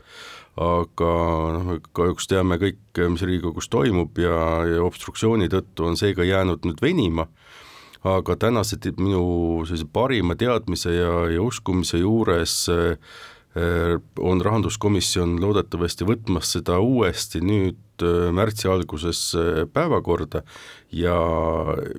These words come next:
ja loodetavasti saab see uuesti vastu võetud ja, ja võiks kehtima hakata tagasiulatuvalt siis nüüd selle aasta algusest, ehk see loodetavasti jätkub,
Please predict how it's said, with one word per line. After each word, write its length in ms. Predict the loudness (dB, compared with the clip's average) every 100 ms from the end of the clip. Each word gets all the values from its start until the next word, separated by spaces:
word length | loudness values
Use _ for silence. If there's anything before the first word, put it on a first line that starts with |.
| -12 -4
ja 140 | 0 2
loodetavasti 640 | 2 0 0 0 0 -2
saab 240 | 0 0
see 120 | 0 2
uuesti 280 | 2 0 0
vastu 320 | 0 0 0
võetud 440 | 0 0 -8 -4 0
ja, 180 | 0 2
ja 120 | 0 0
võiks 280 | 0 -2 -2
kehtima 480 | -2 -2 -2 -2 -2
hakata 400 | -4 -6 -4 -2
tagasiulatuvalt 880 | 0 0 0 -2 -2 -2 -4 -2 -6
siis 120 | -8 -12 -18 -18 -12 -8
nüüd 120 | -2
selle 200 | 2 2
aasta 280 | 2 0 0
algusest, 520 | 2 0 -6 -8 -4 -4
ehk 200 | -2 -2
see 120 | -2 -8 _ _ _ _ -6
loodetavasti 960 | 0 2 2 0 0 0 -2 -2 0
jätkub, 420 | 0 -2 -6 -6